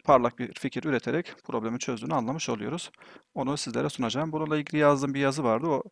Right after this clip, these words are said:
yazının yine linkini videonun açıklama kısmına bırakabilirim. Kısaca yazıyı da göstermek istiyorum sizlere. Ocak iki bin yirmide Geomanya.org sitesinde yazdığım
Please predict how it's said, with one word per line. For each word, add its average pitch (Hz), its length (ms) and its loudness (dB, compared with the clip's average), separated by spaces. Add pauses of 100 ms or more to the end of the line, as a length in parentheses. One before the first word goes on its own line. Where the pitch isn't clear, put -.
(140)
yazının 135 400 2
yine 131 260 2
linkini 143 420 -2 (480)
videonun 135 220 0
açıklama 127 440 0
kısmına 120 340 -4
bırakabilirim. 117 540 -2
Kısaca 120 460 -2 (520)
yazıyı 123 340 0
da 113 60 0
göstermek 117 520 -4
istiyorum 113 380 -6
sizlere. 113 380 -4 (2500)
Ocak - 420 2
iki 156 200 0
bin 147 360 -4
yirmide 143 640 2 (380)
Geomanya.org 131 580 2
sitesinde - 420 -4
yazdığım 123 480 0